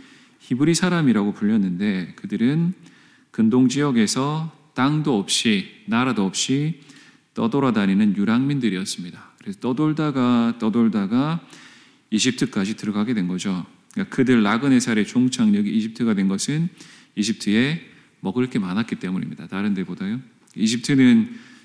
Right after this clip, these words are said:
천혜의 밀 생산지였기 때문에 자연스럽게 생겨있는 그 엄청난 삼각주에서 밀이 엄청나게 생산이 많이 되었기 때문에 가난하다고 하더라도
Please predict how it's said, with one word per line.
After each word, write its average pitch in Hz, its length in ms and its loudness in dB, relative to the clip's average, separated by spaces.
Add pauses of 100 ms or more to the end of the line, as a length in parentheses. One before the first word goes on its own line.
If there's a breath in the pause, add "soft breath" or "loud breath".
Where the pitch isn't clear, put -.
(140)
천혜의 185 560 4
밀 104 220 6
생산지였기 107 800 -2
때문에 90 400 -6
자연스럽게 151 880 -4
생겨있는 117 920 -4
그 98 320 -6
엄청난 120 420 -2
삼각주에서 131 880 -2 (600 loud breath)
밀이 123 260 4
엄청나게 135 580 2
생산이 127 400 0
많이 92 240 0
되었기 120 320 0
때문에 95 640 -2
가난하다고 117 680 0
하더라도 123 720 0